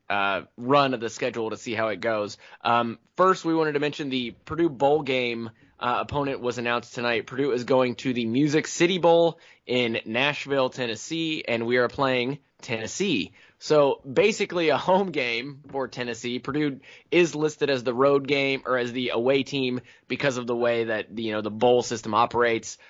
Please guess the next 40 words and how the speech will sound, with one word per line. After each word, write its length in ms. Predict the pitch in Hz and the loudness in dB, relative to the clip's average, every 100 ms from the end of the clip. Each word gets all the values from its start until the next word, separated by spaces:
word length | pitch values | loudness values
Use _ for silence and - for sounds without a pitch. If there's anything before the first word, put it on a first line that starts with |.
| - | -8
The 80 | 127 | -4
two 180 | 156 143 | -2 0
conferences 640 | 143 131 120 117 123 104 | 2 2 0 -6 -10 -4
rotate 520 | 123 127 120 123 117 | 0 0 -2 -6 -6
year 260 | 110 127 123 | -6 -4 -2
in 140 | 120 | -4
and 140 | 113 | -4
year 180 | 113 113 | -2 2
out, 280 | 117 117 104 | 4 4 2
who's 200 | 113 104 | -6 -4
listed 300 | 120 - 101 | -6 -6 -8
as 100 | 98 | -4
home, 280 | 131 131 120 | 2 2 0
who's 200 | 117 107 | -4 -6
listed 300 | 110 - 104 | -8 -6 -8
as 80 | 101 | -4
away. 480 | 104 117 113 110 - - | 2 4 4 2 -4 -20
So 400 | - 160 143 127 _ _ | 0 4 4 2 _ _
conveniently, 880 | - 123 135 214 147 127 131 143 147 - | -8 -4 -2 -2 -2 -2 -2 -4 -8 -6
uh, 180 | 113 110 | -4 -4
for 140 | 123 | -6
Tennessee, 600 | 113 139 127 - 180 151 | -6 -4 -4 -6 -4 -4
they 240 | 127 127 160 | 0 4 4
are 80 | 156 | 4
the 100 | 135 | 2
home 280 | 185 208 | 2 0
game, 440 | 139 127 127 135 - _ - | 2 0 0 -4 -10 _ -4
or 120 | 139 | 4
they're 180 | 170 170 | 4 4
the 80 | |
home 240 | 151 220 196 | 4 2 2
team 300 | 156 143 139 - | -4 -6 -8 -6
in 140 | 135 143 | -4 -2
a 120 | 131 | -2
game 440 | 127 147 143 143 - _ _ - | -2 -2 -2 -4 -12 _ _ -4
in 180 | 147 139 | -2 0
their 140 | 135 | -2
home 220 | 123 117 | -2 -6
state. 440 | 107 151 120 - - | -4 -2 -2 -4 -6
So 300 | 131 117 | -4 -4